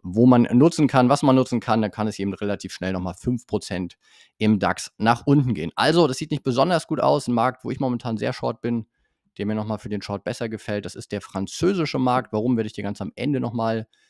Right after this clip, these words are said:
begründen. Hier siehst du eben den Kakaron, den, äh, repräsentativen Index für Frankreich. Frankreich hat ja verschiedene politische Probleme. Wir haben da eben die Neuwahlen gehabt. Wir haben auch eine politische Erosion gehabt, schon seit vielen, vielen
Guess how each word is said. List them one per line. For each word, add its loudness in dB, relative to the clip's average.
begründen. -2
Hier -6
siehst -14
du -8
eben -4
den -6
Kakaron, -4
den, -4
äh, -14
repräsentativen -10
Index -6
für 0
Frankreich. -2
Frankreich -6
hat -10
ja -4
verschiedene -6
politische -2
Probleme. -2
Wir -8
haben -2
da -2
eben -6
die -14
Neuwahlen 0
gehabt. -6
Wir -10
haben -6
auch 0
eine 0
politische -4
Erosion -4
gehabt, -8
schon -8
seit -8
vielen, -6
vielen -6